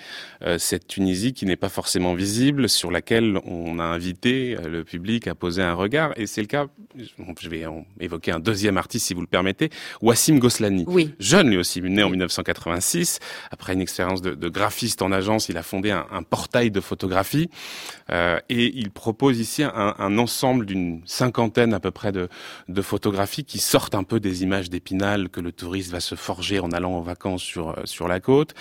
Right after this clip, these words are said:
Speaker 1: Il nous propose une plongée dans les villages reculés, oubliés, et ça, c'est une manière, c'est très intéressant, c'est une manière de rendre visible ce qui ne l'était pas jusqu'ici, parce
Speaker 2: Exactement.
Speaker 1: que c'était les marges, c'était le monde oublié, oublié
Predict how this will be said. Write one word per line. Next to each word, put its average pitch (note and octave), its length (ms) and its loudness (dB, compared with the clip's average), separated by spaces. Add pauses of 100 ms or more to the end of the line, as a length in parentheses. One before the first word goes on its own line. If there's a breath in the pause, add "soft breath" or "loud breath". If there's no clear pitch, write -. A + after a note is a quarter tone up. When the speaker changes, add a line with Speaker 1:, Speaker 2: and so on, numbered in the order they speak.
(360 loud breath)
Speaker 1:
Il F#2+ 140 0
nous G2+ 100 4
propose A#2 360 0
une G#2 100 4
plongée G#2 500 2
dans A2 220 4
les G2 140 4
villages G#2+ 600 4
reculés, G#2+ 760 2
oubliés, A2 500 0
et A2+ 60 0
ça, D3 180 2
c'est - 300 -4
une G#2 60 0
manière, A2 260 0
c'est - 100 -2
très B2+ 220 0
intéressant, A#2+ 340 -2
c'est - 160 -2
une C3 60 2
manière B2 220 0
de A2 60 2
rendre G#2 300 0
visible G2+ 340 -2
ce - 80 -8
qui - 140 -2
ne G#2 160 2
l'était A2 240 0
pas G#2+ 240 0
jusqu'ici, F2+ 480 -8
parce - 180 -8
Speaker 2:
Exactement. G#3+ 420 -6
Speaker 1:
que G3 60 -10
c'était C3+ 280 6
les A#2 100 6
marges, A2 400 4 (240 loud breath)
c'était B2 380 2
le A2+ 120 4
monde A#2 240 6
oublié, A#2 520 4
oublié G2 560 2